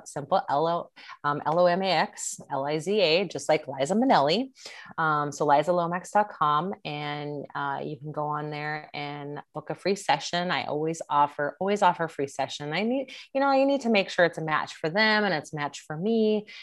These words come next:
you know, get to know them a little bit, hear their story, you know, where they're at, where they wanna go, where, where they wanna be, you know, that kind of thing, and kinda get to know them and have, like, a, a great one-on-one conversation with them, and then make sure it's a fit for them first. So they can book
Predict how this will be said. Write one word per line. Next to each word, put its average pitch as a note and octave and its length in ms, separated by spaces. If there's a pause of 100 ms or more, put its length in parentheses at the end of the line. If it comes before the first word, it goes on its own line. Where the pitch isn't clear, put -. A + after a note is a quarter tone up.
(140)
you F#3 80
know, E3+ 200
get A3+ 200
to - 80
know G3 260
them F#3+ 120
a F#3+ 80
little F#3+ 180
bit, F3+ 300
hear F#3 200
their F#3+ 160
story, D#3+ 880 (240)
you E3+ 60
know, D#3+ 140
where G#3+ 240
they're A#3+ 200
at, D#3 300
where F#3 160
they A3 120
wanna G#3 300
go, D3+ 560
where, E3 260
where F#3 200
they G#3 80
wanna F#3 340
be, D3+ 380
you - 40
know, D3 160
that - 200
kind D#3 140
of C3+ 100
thing, C#3+ 400
and C#3 180
kinda D3+ 180
get D#3 180
to - 140
know D3 120
them C#3+ 220
and C#3+ 80
have, D3 200
like, C#3+ 200
a, D3+ 100 (360)
a E3+ 60
great G#3+ 340
one-on-one D#3 600
conversation C#3 680
with - 220
them, - 240 (540)
and D#3 160
then D3+ 320
make A3 160
sure B3 160
it's B3 140
a A#3 60
fit - 320
for - 80
them C3+ 240
first. - 440
So - 40
they E3+ 60
can E3 160
book G3 300